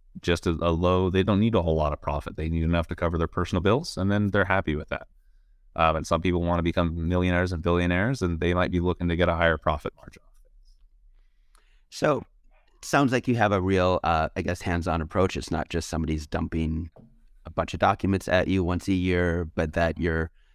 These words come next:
Speaker 2: working strategically to help them grow their business. On that level, what does,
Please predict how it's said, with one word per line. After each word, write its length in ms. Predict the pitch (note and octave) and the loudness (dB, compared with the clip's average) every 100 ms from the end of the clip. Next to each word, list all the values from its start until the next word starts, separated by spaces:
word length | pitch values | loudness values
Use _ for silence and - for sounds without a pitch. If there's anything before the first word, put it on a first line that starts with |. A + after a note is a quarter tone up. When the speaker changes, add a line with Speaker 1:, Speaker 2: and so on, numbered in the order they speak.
| _ - | _ -2
Speaker 2:
working 400 | G2 - F#2+ E2+ | -2 0 0 0
strategically 640 | - - G2+ F#2 - F2+ | -4 -2 -2 -2 -2 -2
to 140 | F2+ E2 | -2 -4
help 260 | F2 - | -4 -4
them 360 | E2 D#2+ D#2+ D#2 _ - | -4 -2 -4 -6 _ -2
grow 200 | G2+ E2+ | 0 2
their 160 | E2 | 0
business. 640 | F2 D#3 - G2+ F2+ - - _ _ _ - | -2 -4 0 -2 -2 -6 -20 _ _ _ -4
On 120 | A2+ | 0
that 200 | A#2 B2+ | 2 2
level, 520 | A2+ B2 A2 F#2+ E2+ - - | 4 2 4 2 0 -6 -10
what 380 | F#2+ G#2+ A#2 - _ _ | 0 2 2 -2 _ _
does, 720 | A2+ G#2 G2+ F#2 F2 - - | 0 2 2 0 -6 -16 -18